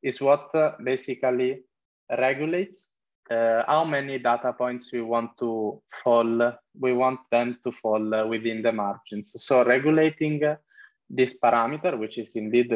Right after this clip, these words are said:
called the regularization parameter, we can have, uh,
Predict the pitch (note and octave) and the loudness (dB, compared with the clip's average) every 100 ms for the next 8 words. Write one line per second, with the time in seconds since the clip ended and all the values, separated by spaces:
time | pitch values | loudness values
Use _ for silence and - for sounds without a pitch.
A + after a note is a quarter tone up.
0 | A2 A2+ A2 G#2+ G#2+ G#2+ A2 A2 A2+ G#2+ | 0 0 0 -2 -4 -2 0 2 2 2
1 | A2+ A2+ - A2+ G#2+ G#2+ G2+ G2 B2 C3 | -2 -4 -4 -8 -6 -4 -2 -4 -10 -14
2 | E3 _ _ _ _ _ _ _ _ _ | -14 _ _ _ _ _ _ _ _ _
3 | _ _ C#3 C#3+ C#3 D#3 C#3+ C3 B2+ D3 | _ _ -2 -2 2 2 2 2 2 0